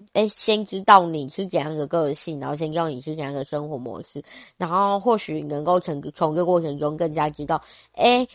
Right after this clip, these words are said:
我们原来是适合，或者是原来不适合。因为或-，只凭交往没有住在一起的话，没有朝夕相处，也没有知道对方的生活模式、生活方式或者真正的个性的话，因为家是最安全的避风港嘛，回到家整个人都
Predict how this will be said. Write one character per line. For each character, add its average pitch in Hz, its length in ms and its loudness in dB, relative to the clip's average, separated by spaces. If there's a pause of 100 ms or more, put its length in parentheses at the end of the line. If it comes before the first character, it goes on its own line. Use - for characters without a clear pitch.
我 180 120 4
们 175 200 0
原 180 120 2
来 180 220 4
是 190 220 -2
适 202 320 -2
合， 156 180 0
或 175 160 2
者 151 160 -2
是 165 220 -4
原 156 160 0
来 147 160 -2
不 143 120 -6
适 151 300 -8
合。 147 260 -8 (260)
因 285 180 0
为 339 100 4
或-， 254 320 8 (720)
只 240 220 -2
凭 247 280 -2
交 311 160 10
往 269 160 8
没 214 80 4
有 226 120 6
住 196 120 -4
在 202 140 8
一 - 20 6
起 - 160 -8
的 143 100 -2
话， 170 120 0
没 170 100 -2
有 165 80 0
朝 156 160 0
夕 165 160 -6
相 160 180 -4
处， 165 100 -6
也 135 80 -4
没 156 120 -4
有 170 140 2
知 - 140 -10
道 185 120 6 (240)
对 240 120 4
方 190 120 -4
的 190 120 2
生 220 260 2
活 160 180 2
模 156 240 -4
式、 180 200 -4
生 175 180 -2
活 160 120 -4
方 156 180 -6
式 160 120 -8
或 156 220 0
者 139 100 -4
真 175 180 0
正 185 180 -2
的 147 100 -4
个 160 240 -2
性 151 280 -8
的 98 140 -10
话， - 220 -2 (240)
因 302 100 0
为 311 80 6
家 254 180 8
是 247 160 -2
最 233 120 6
安 202 160 10
全 190 160 0
的 160 60 -8
避 175 120 -4
风 165 160 -4
港 143 180 -2
嘛， 139 120 -2
回 170 100 -2
到 175 160 4
家 165 220 4
整 143 200 -4 (120)
个 160 100 -2
人 143 160 -4
都 160 180 4